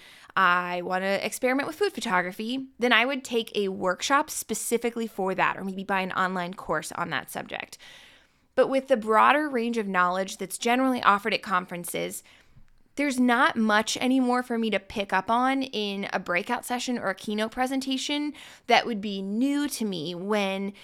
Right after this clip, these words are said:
uh, when it comes to photography or the ins and outs of running a business. So these days, when I'm considering attending an event, I'm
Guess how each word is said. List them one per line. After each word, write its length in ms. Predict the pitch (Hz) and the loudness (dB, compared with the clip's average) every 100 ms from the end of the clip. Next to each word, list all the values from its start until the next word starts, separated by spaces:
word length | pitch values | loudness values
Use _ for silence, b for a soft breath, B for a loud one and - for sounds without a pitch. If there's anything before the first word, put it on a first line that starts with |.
| B B | B B
uh, 240 | 190 185 - | 2 2 2
when 160 | 233 | 0
it 40 | 233 | 2
comes 220 | 254 240 | -2 -2
to 100 | 214 | -4
photography 720 | 214 - 196 190 226 254 277 | -6 0 4 4 4 -2 -2
or 300 | 294 - 214 | 0 2 2
the 220 | 202 214 - | 0 -4 -4
ins 260 | 214 220 | -4 -4
and 140 | 220 - | -2 0
outs 320 | 185 185 - | 2 0 -2
of 200 | 202 190 | -8 -2
running 360 | 180 170 170 - | -2 -2 -4 -8
a 100 | 180 | -6
business. 680 | 175 170 175 - - - - | -2 -2 -2 -8 -10 -10 -10
So 500 | - 220 202 190 190 - | -4 2 4 2 -2 -4
these 260 | 269 285 | -4 -2
days, 340 | 240 208 202 214 | -2 0 0 0
when 140 | 208 | -2
I'm 140 | 196 214 | -2 -2
considering 440 | 208 202 208 196 | -6 -4 -4 -4
attending 380 | 190 208 190 185 | -6 -6 -6 -6
an 60 | |
event, 260 | 180 175 180 | -6 -6 -6
I'm 160 | - | -8